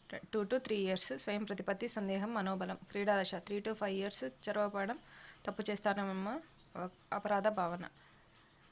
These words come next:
గుణం, లక్ష్యం. పాఠశాల దశ, సిక్స్ to లెవెన్ ఇయర్స్, శ్రమించడం, న్యూనత. కౌమార దశ, ట్వెల్వ్ to ట్వంటీ ఇయర్స్, పాత్ర గుర్తింపు, పాత్ర సందిగ్ధం. పూర్వ వయోజన దశ, ట్వంటీ to థర్టీ ఇయర్స్, సన్నిహితం, ఏకాంతం, ప్రేమ.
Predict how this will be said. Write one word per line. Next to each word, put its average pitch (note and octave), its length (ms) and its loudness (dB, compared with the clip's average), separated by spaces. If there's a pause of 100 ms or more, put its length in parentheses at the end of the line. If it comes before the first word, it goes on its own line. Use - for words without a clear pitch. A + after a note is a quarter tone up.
(220)
గుణం, A3+ 360 2
లక్ష్యం. G3+ 340 0 (380)
పాఠశాల G#3 500 4
దశ, G3+ 120 -2
సిక్స్ - 300 -4
to A#3 140 4
లెవెన్ G#3 240 4
ఇయర్స్, F3+ 360 0
శ్రమించడం, G#3 640 2
న్యూనత. G3 360 0
కౌమార G#3 680 2
దశ, F#3+ 120 -2
ట్వెల్వ్ G3+ 400 -4
to A3+ 120 -2
ట్వంటీ G#3 240 0
ఇయర్స్, F#3 240 -4
పాత్ర G3+ 220 0
గుర్తింపు, G#3 520 -2 (420)
పాత్ర G#3 200 2
సందిగ్ధం. F#3+ 420 -2 (200)
పూర్వ A#3 180 4
వయోజన G#3+ 440 4
దశ, F#3+ 120 -2
ట్వంటీ G#3 380 -4
to G#3+ 120 0
థర్టీ G#3+ 300 0
ఇయర్స్, F#3+ 300 0
సన్నిహితం, G#3+ 500 -2
ఏకాంతం, G3 400 0 (120)
ప్రేమ. F#3+ 260 -4